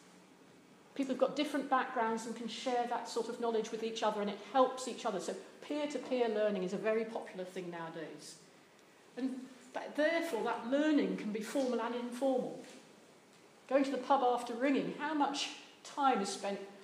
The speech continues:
by the ringing gre-, geeks talking about what they've just been thinking about and what they're gonna do next week in their peel, and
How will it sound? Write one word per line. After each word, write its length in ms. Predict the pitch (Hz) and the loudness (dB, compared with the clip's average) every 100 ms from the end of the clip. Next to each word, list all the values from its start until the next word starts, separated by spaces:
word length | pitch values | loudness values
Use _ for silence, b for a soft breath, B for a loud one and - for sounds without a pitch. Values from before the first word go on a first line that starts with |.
| B - | B -2
by 100 | 233 | 0
the 80 | |
ringing 320 | 226 285 254 208 | 4 6 4 2
gre-, 320 | 196 196 - | 0 0 -2
geeks 340 | 226 - - | -4 -4 -8
talking 420 | - 294 294 285 | 0 4 4 2
about 280 | 233 240 226 | 0 0 2
what 140 | 240 220 | 0 0
they've 140 | 214 | -2
just 180 | 247 - | -4 -4
been 120 | 220 | -8
thinking 340 | - 247 226 | -2 -4 -2
about 240 | 214 220 220 | -2 -2 -2
and 80 | 202 | -4
what 100 | 220 | -2
they're 100 | 214 | 0
gonna 140 | 220 | 0
do 180 | 226 220 | 0 0
next 340 | 220 214 - | -2 -4 -6
week 220 | 226 214 214 | -4 -4 -4
in 60 | |
their 120 | 202 | -4
peel, 320 | 202 240 208 | -4 -2 -2
and 100 | 180 | -2